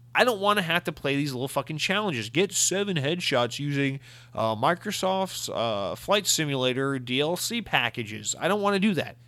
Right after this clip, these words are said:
okay? So this is, this is one of those, like, people are upset, and I think rightfully so. This is dumb. This is very, very dumb. This shouldn't have to be something that's like, "Oh, we won't have it at launch, but maybe sometime in the future." No. This is just dumb.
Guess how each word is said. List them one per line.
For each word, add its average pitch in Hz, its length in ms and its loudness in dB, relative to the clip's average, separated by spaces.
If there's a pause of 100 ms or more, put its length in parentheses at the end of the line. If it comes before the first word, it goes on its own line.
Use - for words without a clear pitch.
(140)
okay? 185 320 0 (400)
So 143 240 2
this 185 260 4
is, 240 320 0 (320)
this 165 240 0
is 240 80 -2
one 208 140 4
of 196 100 6
those, 175 160 6
like, 147 220 6 (320)
people 165 260 0
are 170 80 8
upset, 160 560 4
and 123 100 -4
I 117 60 -2
think 113 240 -8
rightfully 101 320 -6
so. 101 260 -4 (220)
This 175 160 -2
is 247 140 2
dumb. 120 300 0 (580)
This 151 120 0
is 190 100 2
very, 196 220 6
very 185 200 6
dumb. 143 220 2 (300)
This 160 120 0
shouldn't 208 240 4
have 202 80 4
to 190 80 -2
be 180 100 0
something 175 220 0
that's 147 100 0
like, 143 160 2
"Oh, 170 160 8
we 175 120 6
won't 180 200 4
have 170 140 4
it 170 80 6
at 127 140 2
launch, 123 360 2
but 123 100 -8
maybe 139 220 -2
sometime 143 480 0
in 131 60 -6
the 113 60 -6
future." 123 200 -12
No. 117 220 -4 (580)
This 120 220 0
is 151 120 2
just 135 380 -2
dumb. 113 320 -2